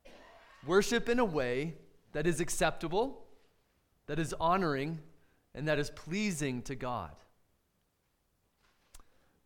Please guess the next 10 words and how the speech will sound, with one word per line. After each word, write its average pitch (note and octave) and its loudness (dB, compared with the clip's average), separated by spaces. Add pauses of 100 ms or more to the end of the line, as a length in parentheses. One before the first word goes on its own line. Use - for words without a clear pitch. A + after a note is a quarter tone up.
(200)
Those F#3+ 6
who G3+ 6
are E3+ 6
not G#3+ 6
God's C#3+ 2
people, C3+ -4
on C3 -2
the B2 -2
other A#2+ -4
hand, A#2+ -8